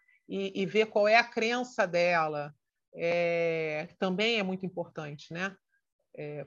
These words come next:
po-, aí a gente entra até num contexto, muitas vezes, é, é, religioso, né, que o pessoal entra, mas é, é uma lei realmente que é, eu acho que a, as mais usadas, se você for ver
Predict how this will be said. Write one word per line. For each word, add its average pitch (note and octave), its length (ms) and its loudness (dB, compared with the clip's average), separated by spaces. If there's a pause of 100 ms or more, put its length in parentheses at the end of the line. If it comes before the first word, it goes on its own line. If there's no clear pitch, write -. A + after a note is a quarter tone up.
(120)
po-, E3+ 240 -4
aí E3+ 260 2
a G3+ 40 4
gente G#3 280 -4
entra G#3 220 0
até G#3+ 180 -4
num C4+ 160 -6
contexto, G3+ 560 -2 (100)
muitas G3 320 -2
vezes, F#3+ 1000 -4
é, D3 520 -6 (140)
é, C#3+ 40 -18 (360)
religioso, F3 840 0
né, E3+ 120 -4
que F3 80 -14
o - 60 -20
pessoal D#3 400 -4
entra, D3 420 -8 (440)
mas F3 680 2 (240)
é, E3 320 2
é F3 60 6
uma G3 180 4
lei F#3+ 300 4
realmente G3+ 680 0
que A3+ 840 0
é, F3+ 180 4
eu F#3 220 6
acho A3 180 2
que - 80 2
a, G#3 220 4
as G3 200 2
mais C4 220 4
usadas, G3 960 4 (440)
se - 120 -2
você F#3+ 260 4
for G#3 200 4
ver G#3 360 6